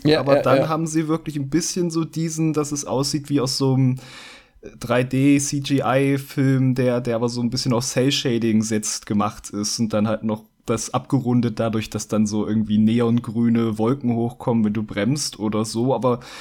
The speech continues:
Speaker 2: da, darunter steckt wirklich immer noch die Frostbite-Engine ihrer ganzen Grafikpower, oder dass sie dann gesagt haben, „Nee, wir wollen mal, äh,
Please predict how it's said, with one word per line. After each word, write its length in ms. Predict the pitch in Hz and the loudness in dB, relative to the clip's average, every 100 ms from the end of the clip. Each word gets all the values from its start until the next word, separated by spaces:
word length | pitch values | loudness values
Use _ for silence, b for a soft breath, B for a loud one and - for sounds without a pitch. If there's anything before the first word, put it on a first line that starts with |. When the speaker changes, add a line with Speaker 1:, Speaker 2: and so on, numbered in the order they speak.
| B - | B -10
Speaker 2:
da, 100 | - - | -10 -8
darunter 560 | - 131 127 131 208 220 | -4 -2 0 0 0 0
steckt 320 | - 165 131 | 0 -4 -2
wirklich 320 | 165 202 170 | -2 -2 -4
immer 160 | 156 190 | 0 2
noch 180 | 180 - | 0 -2
die 140 | 151 | -4
Frostbite-Engine 1300 | - 135 202 - 131 117 - 104 127 143 180 233 269 - _ _ 135 135 | 0 0 0 -2 0 0 0 2 2 4 4 4 2 -10 _ _ -6 0
ihrer 200 | 139 127 | 0 0
ganzen 340 | 131 139 151 | -2 -2 -2
Grafikpower, 680 | 131 120 135 165 - 160 160 | 0 0 0 -6 -4 0 0
oder 80 | 147 | 0
dass 140 | 135 | 0
sie 100 | 135 | -2
dann 180 | 135 127 | -2 -4
gesagt 440 | 151 143 143 139 147 | -4 -4 -6 -4 -2
haben, 260 | 139 143 | -2 0
„Nee, 160 | 135 156 | 2 2
wir 140 | 143 | 0
wollen 200 | 139 139 | 0 0
mal, 460 | 139 135 135 135 131 | 2 2 2 2 -2
äh, 140 | 110 | -8